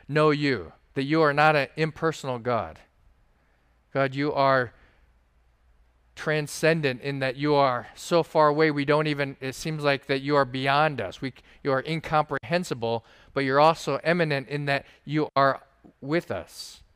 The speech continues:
that you are present among believers. Your word says where two or more are gathered. And Fa-,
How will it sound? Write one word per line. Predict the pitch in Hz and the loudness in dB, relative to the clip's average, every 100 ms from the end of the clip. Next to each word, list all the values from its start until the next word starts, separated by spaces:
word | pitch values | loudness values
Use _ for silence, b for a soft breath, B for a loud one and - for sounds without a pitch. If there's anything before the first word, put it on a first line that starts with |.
| _ _ _ - | _ _ _ -6
that | 135 | -4
you | 147 | 0
are | 151 127 | 2 0
present | - 180 175 160 - | 0 4 4 2 -4
among | 135 143 147 151 | -2 2 2 0
believers. | 131 131 127 147 160 104 80 - - - | -2 -4 0 0 -2 -4 -14 -18 -18 -10
Your | 127 | -4
word | 143 139 | -2 -2
says | - 139 | -4 -4
where | 135 - | -4 -8
two | - 151 | -6 -2
or | 143 127 B B | -2 -4 B B
more | 143 135 | -2 -2
are | 113 | -2
gathered. | 123 135 143 90 - - _ _ _ b b b b b b - | -2 0 0 -2 -16 -20 _ _ _ b b b b b b -14
And | 120 | -6
Fa-, | 135 | -2